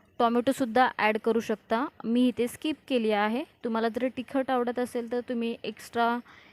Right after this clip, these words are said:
हिरवी मिरची ॲड करू शकता. आपण हे सर्व पदार्थ छान मिक्स करून घेतलेले आहेत. लिंबू रस ॲड करणार आहोत. लिंबू रस ॲड केल्यानंतर, अ, हे मिश्रण पुन्हा छान मिक्स करून घेणार आहोत चम्मचने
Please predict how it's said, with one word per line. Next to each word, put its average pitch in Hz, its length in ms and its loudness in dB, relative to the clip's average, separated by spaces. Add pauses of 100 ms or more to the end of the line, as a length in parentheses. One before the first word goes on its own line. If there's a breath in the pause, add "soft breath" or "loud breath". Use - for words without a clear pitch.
(120)
हिरवी 247 340 2
मिरची 247 300 2
ॲड 220 300 4
करू 226 140 6
शकता. 220 420 -4 (480 soft breath)
आपण 262 280 2
हे 285 100 6
सर्व 269 260 4
पदार्थ 254 380 2 (100)
छान 254 160 2
मिक्स 262 300 2
करून 285 240 6
घेतलेले 247 340 4
आहेत. 233 280 4 (760)
लिंबू 277 320 8
रस 320 220 8
ॲड 247 280 8
करणार 226 280 4
आहोत. 226 420 6 (1400 soft breath)
लिंबू 269 300 6
रस 320 280 6
ॲड 254 220 8
केल्यानंतर, 269 580 6 (200)
अ, 214 260 6
हे 240 180 4
मिश्रण 247 360 0
पुन्हा 247 300 2 (100)
छान 254 140 2
मिक्स 262 300 2
करून 294 220 4
घेणार 285 240 4
आहोत 254 180 6 (100)
चम्मचने 226 480 0